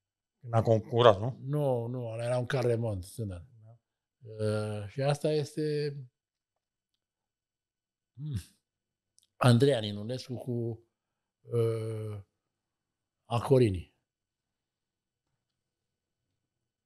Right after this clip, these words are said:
Speaker 1: Așa a fost, nu? Seminarul?
Speaker 2: Da.
Speaker 1: Aici e tot Mihăiță, nu?
Speaker 2: Da, da, cu
Speaker 1: Da. Amintiri frumoase.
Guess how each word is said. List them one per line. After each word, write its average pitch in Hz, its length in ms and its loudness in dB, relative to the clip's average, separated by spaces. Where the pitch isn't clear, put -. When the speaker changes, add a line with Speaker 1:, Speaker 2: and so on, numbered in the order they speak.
Speaker 1:
Așa 117 180 0
a 107 60 4
fost, 101 140 -6
nu? 147 240 -2
Seminarul? 131 480 0
Speaker 2:
Da. - 80 -20
Speaker 1:
Aici 120 140 -12
e 131 80 2
tot 131 120 2
Mihăiță, 107 420 0
nu? 127 180 -4
Speaker 2:
Da, 151 60 -14
da, 143 60 -16
cu - 140 -20
Speaker 1:
Da. 113 320 -14
Amintiri 170 420 2
frumoase. 165 540 -2